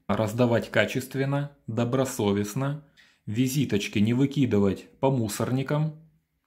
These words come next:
и предложить ему какой-то процент, какой вы посчитаете нужным, от звонков, от ваших покупок.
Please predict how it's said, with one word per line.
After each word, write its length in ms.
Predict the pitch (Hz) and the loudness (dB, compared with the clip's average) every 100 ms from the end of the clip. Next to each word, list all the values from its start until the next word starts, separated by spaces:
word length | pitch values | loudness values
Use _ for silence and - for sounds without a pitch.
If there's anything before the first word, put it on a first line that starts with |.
| _ _ _ | _ _ _
и 240 | 143 185 | 0 2
предложить 720 | 196 131 120 110 104 143 156 123 | 2 0 0 0 0 -2 -2 -2
ему 640 | 113 131 156 151 - - | 0 0 -2 -4 -8 -8
какой-то 460 | - 117 143 127 104 | -6 2 2 2 0
процент, 600 | 101 120 - 185 202 196 | 0 -2 0 2 4 2
какой 260 | 113 135 113 | 0 0 0
вы 120 | 104 | 0
посчитаете 680 | 104 - 113 117 104 101 123 | -4 -6 -4 -2 -2 -2 -2
нужным, 760 | 156 196 165 165 160 151 - - | 0 0 0 -2 -2 -4 -10 -4
от 320 | 135 156 156 - | 0 0 -2 -6
звонков, 840 | 101 110 110 104 147 160 165 - | -4 -2 -2 -2 0 0 0 -2
от 340 | - 135 143 110 | 2 2 2 0
ваших 520 | 104 110 - 98 - | 0 0 0 -6 -6
покупок. 640 | 120 - 101 - - | -6 -6 -6 -8 -12